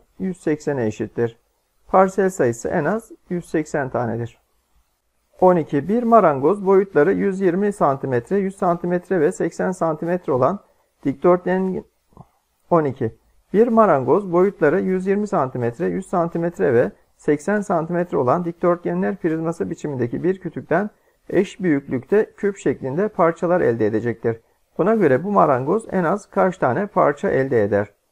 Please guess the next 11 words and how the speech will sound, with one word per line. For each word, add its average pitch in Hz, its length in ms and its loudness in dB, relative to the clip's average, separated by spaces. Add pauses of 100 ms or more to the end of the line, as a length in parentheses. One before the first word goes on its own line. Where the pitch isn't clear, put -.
(440)
Küp 208 200 -2
şeklindeki 202 540 -2
parçaların 190 840 2
bir 190 200 -2
kenarı 143 540 0 (480)
yüz 190 300 0
yirmi, 147 500 0 (1000)
yüz 180 340 0
ve 165 280 2 (500)
seksenin 180 880 -4 (720)
ebobudur. 117 600 0